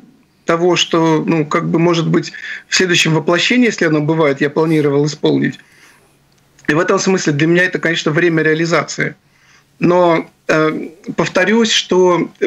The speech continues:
вот, ну, точнее, не повторюсь, я думаю, что каждый человек без какой-то схемы и инструкции, э, наверное, должен попробовать найти смысл происходящего лично для него.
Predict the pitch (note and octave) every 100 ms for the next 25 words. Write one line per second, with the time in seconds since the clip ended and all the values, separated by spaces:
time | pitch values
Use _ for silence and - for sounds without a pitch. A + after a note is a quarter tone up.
0 | G#3 F3+ F#3 G#3 G3+ - - - G3+ F3+
1 | F3 - G3+ C4+ A#3 - - - - F#3
2 | G3 G3+ F#3+ F#3+ G#3+ G3 F3 E3 G#3 A3
3 | A3 - - D#3 F#3 - G3+ - F#3+ E3+
4 | - - A3 A3 F#3 D#3+ - - - E3+
5 | E3 - A3 A3 F#3 E3+ D3+ - _ -
6 | - - E3 E3+ G#3 G3+ E3+ F#3 G3 F#3
7 | D#3+ E3 F#3+ F3 F3 F3 F3 E3+ - G3
8 | F3 - F#3+ F#3 E3+ D3+ E3 D#3+ E3+ F3+
9 | G3 D#3+ D#3 E3+ E3+ D3+ D#3+ E3+ D#3 C#3